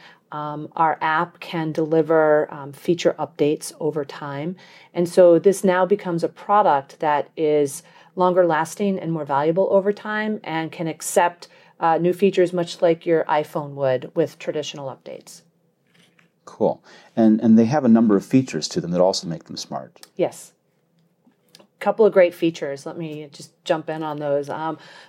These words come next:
Speaker 1: my, my favorite feature is Smart Mute. And, um, what Smart Mute really allows me to do is,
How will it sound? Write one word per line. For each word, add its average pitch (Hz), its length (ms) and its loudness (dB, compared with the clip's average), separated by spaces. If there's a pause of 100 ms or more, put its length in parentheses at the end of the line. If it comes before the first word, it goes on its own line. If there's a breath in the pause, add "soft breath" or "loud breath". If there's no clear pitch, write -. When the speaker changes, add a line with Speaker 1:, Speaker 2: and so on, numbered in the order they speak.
Speaker 1:
my, 196 260 2
my 214 240 0
favorite 180 320 0
feature 156 520 -4
is 151 600 -2
Smart - 340 -8
Mute. 131 280 -12 (500 soft breath)
And, 156 640 0
um, 156 300 -4
what 165 240 -2
Smart - 480 -2
Mute 185 200 -2
really 170 260 4
allows 151 460 0
me 151 180 -4
to 139 140 -10
do 160 480 6 (400 soft breath)
is, 165 440 6